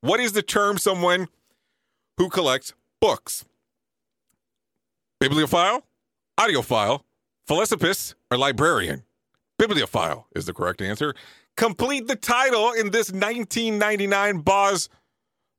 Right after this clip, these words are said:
Lussman hit song. Everybody's free to wear shades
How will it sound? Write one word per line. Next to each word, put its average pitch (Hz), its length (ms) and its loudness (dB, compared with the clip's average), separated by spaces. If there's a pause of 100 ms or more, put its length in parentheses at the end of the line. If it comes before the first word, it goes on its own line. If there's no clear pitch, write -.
(100)
Lussman 113 800 4 (160)
hit 156 200 0
song. 143 460 2
Everybody's 180 460 0
free 190 320 0
to 170 180 -2
wear 165 460 2 (840)
shades 131 640 -2